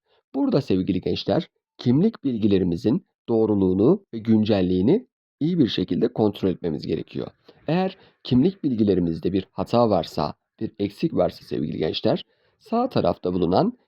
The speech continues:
kimlik bilgilerini güncelle kısmından kimlik bilgilerimizi güncellemeyi ihmal etmiyoruz. Bir sonraki adım olan adres ve iletişim kısmında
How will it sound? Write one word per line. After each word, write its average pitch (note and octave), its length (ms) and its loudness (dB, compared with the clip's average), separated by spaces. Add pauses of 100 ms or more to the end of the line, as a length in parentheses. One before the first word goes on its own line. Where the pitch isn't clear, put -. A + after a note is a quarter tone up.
(100)
kimlik D#3 440 -2
bilgilerini G2 500 0
güncelle B2 460 2
kısmından G#2 600 -4
kimlik C#3+ 400 0
bilgilerimizi F2+ 520 0
güncellemeyi F#2+ 680 2 (220)
ihmal A#2 380 2
etmiyoruz. - 680 -2 (420)
Bir C#4 120 -2
sonraki D3+ 440 0
adım C3+ 160 2
olan B2 300 2 (100)
adres C3+ 400 -2
ve C3 80 0
iletişim A#2 360 -2
kısmında F#2+ 640 -4